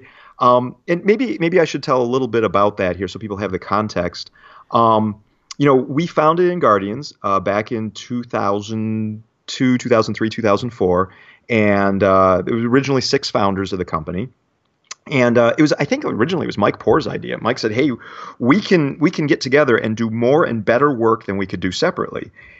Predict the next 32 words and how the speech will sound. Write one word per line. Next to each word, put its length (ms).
And, 420
uh, 220
'cause 260
at 80
the 60
time 400
I 100
was 180
a 160
sort 200
of 60
a 80
freelance 580
guy. 460
Um, 440
I 280
had 180
realized 340
that 80
I 140
could 220
make 180
more 180
money 400
on 120
my 140
own 560
doing 480
indivi-, 400
individual 380
pen 180
testing, 480